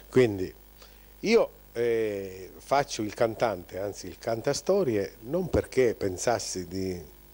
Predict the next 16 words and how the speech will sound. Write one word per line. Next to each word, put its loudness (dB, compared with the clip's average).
di 2
fare 4
il 0
cantante, 0
perché 0
ho 6
una 4
bella 4
voce, 2
mi -4
piaceva 2
fare 2
e -10
cantare 0
queste -2
cose. -12